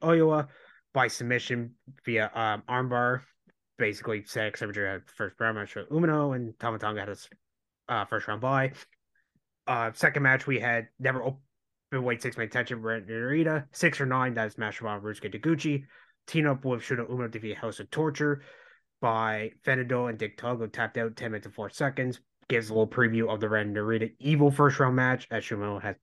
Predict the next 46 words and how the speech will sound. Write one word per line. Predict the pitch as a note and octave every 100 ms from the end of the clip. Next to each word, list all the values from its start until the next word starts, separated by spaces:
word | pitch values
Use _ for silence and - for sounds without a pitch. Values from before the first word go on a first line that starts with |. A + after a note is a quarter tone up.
| _ -
Zack | F#2
Sabre | - F#2
Junior | G2+ C3 C#3
in |
the | B2+
first | C#3 B2
round. | B2+ B2 B2 - _ _ _ _ _ _ _ _ -
A | C#3
lot | D3
of |
previews, | C#3 C3 G#2+ G#2+
so, | - G#2+ G#2 G#2+
uh, | A2+
you're | G2 A#2
probably | A#2 A#2+ G#2+
gonna | G2
hear | G#2+
me |
say | G2+ G#2+
that | G#2
a |
lot. | G#2 A#2 A#2+ _ - -
Uh, | C3 A2+ A2
speaking | - D3
of | B2+
six-man | - C3+ B2+ A2+
tag | B2+ B2+
champs, | C3 B2+
we | B2
had | A2
the | G#2 G2+
other, | C3+ C#3 C#3+ - -
the | A#2+
other | C#3
two | C3+ - C3+
members | B2+ B2 B2 A#2
of | A#2+
the | A#2
champs, | - A#2+ A#2+ -
Strong | - A#2 G2+
Style, | - B2+ A#2+
Minoru | A2 G#2
Suzuki, | G2+ A2+ G2
and |
El | G2
Desperado. | F#2 G2+ - A2 C#3+ D#3+ D3